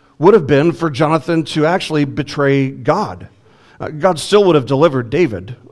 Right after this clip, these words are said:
unquestionably, even without Jonathan. But Jonathan has chosen his side. He's picked whose side he's on. And likewise, friends,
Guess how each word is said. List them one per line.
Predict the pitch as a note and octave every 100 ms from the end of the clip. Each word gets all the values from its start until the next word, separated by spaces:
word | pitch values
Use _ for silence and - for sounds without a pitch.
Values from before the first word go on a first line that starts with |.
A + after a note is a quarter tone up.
| G4
unquestionably, | C3+ - D#3+ - A#2 G#2 A#2
even | D#3 D3+
without | B2+ C3+ E3+ C#3+
Jonathan. | A2 F#2+ F#2+ F2 G#2+ - _ - - _
But | G2+
Jonathan | F#2+ C#3 D3+ D3+ C#3+
has | C3+ A#2+
chosen | - A#2+ A2+ B2 A#2 A#2 - _ -
his | A#2
side. | - A2 G2 F#2 _ _ _ _ _
He's | - G#2+
picked | - D#3+ D3+ - - _ _ _ _
whose | - C#3 C3+ B2 -
side | - B2 A#2+ A#2
he's | A#2 C#3+ - A#2+ G#2+
on. | F#2+ E2 F2+ - _ _ _ _ _ _ _ _ -
And | B2+
likewise, | B2 C#3 C3+ B2 A#2
friends, | - B2 A#2 A#2 - -